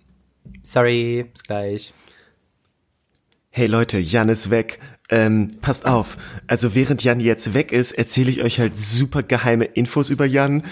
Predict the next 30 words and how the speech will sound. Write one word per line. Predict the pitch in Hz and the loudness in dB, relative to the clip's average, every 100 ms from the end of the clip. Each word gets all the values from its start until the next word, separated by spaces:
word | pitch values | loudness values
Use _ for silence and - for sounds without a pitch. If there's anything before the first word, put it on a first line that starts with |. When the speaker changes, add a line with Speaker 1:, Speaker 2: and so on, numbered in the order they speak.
| - - | -16 -6
Speaker 2:
die | 117 | -2
so | 104 110 - | 0 -2 -2
keiner | - 127 120 113 101 | -2 2 4 2 2
weiß. | 110 101 90 - - - - - | 0 0 -2 -6 -10 -16 -20 -6
Also, | - 117 110 104 95 95 - - 101 | 0 2 2 2 0 -2 -8 -14 -8
Jan | 107 123 147 139 139 151 - 127 - | -2 2 2 2 2 0 -2 -14 -6
ist | 123 123 - | -2 -2 0
halt | 120 117 | 0 0
so, | - 113 107 107 - | 0 2 2 0 0
ähm, | 107 104 104 98 | 0 2 0 -2
bei | 117 | -2
einer | 110 | -2
Geheimorganisation. | 107 110 117 123 131 139 139 147 - 147 156 190 - - - - _ | -2 -2 0 0 0 0 0 -4 0 0 2 -2 -6 -20 -20 -20 _
Darüber | 127 110 120 | -2 2 2
darf | 117 123 | 2 -2
ich | - - | -4 0
eigentlich | 123 135 135 | 0 0 -2
normalerweise | 123 123 127 120 120 117 | 0 2 2 2 2 0
nicht | 110 113 | -2 0
reden, | 123 123 | 0 0
aber | 104 110 | 0 0
wahrscheinlich | 101 - 120 120 - | 0 0 0 -2 -2
wird | 113 113 | -2 0
er | |
in | 95 | -2
diesem | 104 101 | -4 -4
Podcast | - - 113 - | -6 -2 -2 -2
das | 107 | -2
nicht | 117 110 107 | -2 -2 -2
rausschneiden. | 117 - 107 92 90 92 | -2 0 0 0 0 -2